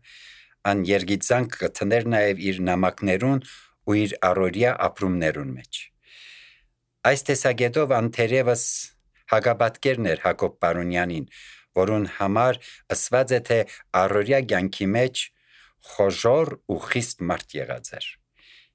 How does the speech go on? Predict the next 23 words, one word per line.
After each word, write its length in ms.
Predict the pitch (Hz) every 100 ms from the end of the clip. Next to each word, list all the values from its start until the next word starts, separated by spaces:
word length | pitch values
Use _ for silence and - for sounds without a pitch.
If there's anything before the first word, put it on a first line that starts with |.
| _ _
Չեն 200 | - 165
կրնար 400 | - 98 95 92
երևակայել 840 | 92 90 90 92 98 92 110 127 101
Պարունյան 540 | 95 92 95 120 135
մը, 120 | 131 113 - -
որ 260 | - 107 -
այսքան 460 | 143 - 127 113
գադագախոս 640 | 101 95 95 98 92 135 -
սլլար 540 | - 82 101 120 - - -
իր 160 | 107 98
նամակներուն 840 | 92 90 90 - 92 95 127 127 - -
կամ 240 | 101 98
իր 160 | 98 92
առօրյա 440 | 92 85 90 113 113
խոսակցություններուն 1080 | 98 - 82 - 85 - 87 82 78 73 69
մեջ։ 380 | 62 - - - _ _ - -
Մինչդեռ 460 | _ 92 - 104 92
Երվանդոտյան 800 | 90 85 90 90 82 78 113 104
մեկն 380 | 90 101 - 131
էր, 120 | 123 123 - - _
որ 220 | 101 110
պիտի 240 | 123 117 123
ուզեր 420 | 120 110 127 127